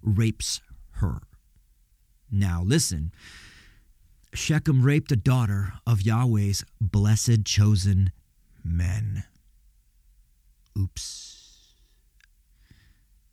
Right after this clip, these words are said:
The Bible says Shechem loved raping her so much that he told his dad to pay any amount to get her. Classy guy.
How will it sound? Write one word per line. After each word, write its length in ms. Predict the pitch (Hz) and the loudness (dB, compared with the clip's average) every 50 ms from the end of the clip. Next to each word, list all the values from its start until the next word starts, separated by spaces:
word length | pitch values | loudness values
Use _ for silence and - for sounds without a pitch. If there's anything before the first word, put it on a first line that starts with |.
| _ _ - | _ _ 2
The 100 | 131 107 | 4 4
Bible 280 | 110 131 180 202 214 | 4 4 2 0 0
says 220 | - - 123 113 104 | 0 0 2 2 2
Shechem 500 | - - - 139 131 - 120 107 95 90 | 2 2 0 0 2 4 4 4 4 4
loved 300 | 107 110 120 117 104 - | 2 2 2 0 -2 -4
raping 460 | 98 101 104 110 113 - 160 160 170 | -2 0 2 2 2 2 2 0 0
her 340 | 160 156 165 180 175 180 - - | 0 -2 -4 -6 -6 -6 -10 -10
so 240 | - - - 175 | -10 -6 -2 -2
much 720 | 175 185 185 185 208 220 - - - - - - - - _ _ _ _ _ _ _ _ _ _ - _ _ _ _ _ _ _ _ _ _ _ _ _ _ _ _ _ | 0 0 -2 -2 -6 -10 -14 -18 -18 -18 -18 -20 -20 -20 _ _ _ _ _ _ _ _ _ _ -20 _ _ _ _ _ _ _ _ _ _ _ _ _ _ _ _ _
that 120 | - 117 113 | 0 2 2
he 80 | 120 | 2
told 240 | 107 - 135 160 151 | 2 2 0 2 2
his 160 | 135 139 117 | 2 2 0
dad 520 | 98 - 139 135 131 117 107 95 87 90 - _ | 2 0 0 2 2 0 0 -2 -2 -6 -8 _
to 100 | - - | -12 -6
pay 400 | - - 113 110 107 101 101 - _ | 0 2 2 4 4 2 0 0 _
any 360 | 131 135 139 147 160 160 - - | 2 2 2 2 2 0 -2 0
amount 720 | - 120 113 104 80 - - - - - - - - - _ _ _ _ _ _ _ _ _ _ _ _ _ - | 0 2 2 2 0 -2 -8 -12 -14 -16 -14 -16 -16 -20 _ _ _ _ _ _ _ _ _ _ _ _ _ -6
to 120 | - - 87 | -2 -2 0
get 180 | - 113 - | 0 -2 -4
her. 220 | 101 104 - - _ _ _ _ _ _ _ _ _ _ _ _ _ _ _ _ _ _ _ _ _ _ _ _ _ _ _ _ - _ _ _ _ _ _ _ - - _ - | -4 -8 -12 -14 _ _ _ _ _ _ _ _ _ _ _ _ _ _ _ _ _ _ _ _ _ _ _ _ _ _ _ _ -20 _ _ _ _ _ _ _ -20 -20 _ -14
Classy 400 | - - 90 92 95 95 - 110 | -6 -4 -2 -2 -2 0 -2 0
guy. 360 | 87 104 120 135 131 98 85 | 0 0 0 0 -2 -2 -4